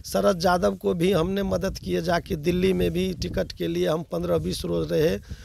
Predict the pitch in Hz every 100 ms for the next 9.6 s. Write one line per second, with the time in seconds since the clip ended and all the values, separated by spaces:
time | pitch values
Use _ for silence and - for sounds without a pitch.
0 | - - 175 170 170 160 160 156 165 156
1 | - 160 165 160 147 - 190 170 160 -
2 | - 135 156 - - - 160 156 160 160
3 | 151 165 190 220 - - - - - -
4 | 165 226 175 143 123 127 - - - 143
5 | 147 131 180 - 156 147 131 131 131 127
6 | 123 - 165 190 185 139 170 170 160 160
7 | - 151 _ 165 143 170 165 156 160 156
8 | 135 151 139 165 165 - 151 151 131 165
9 | 170 175 175 - 170 -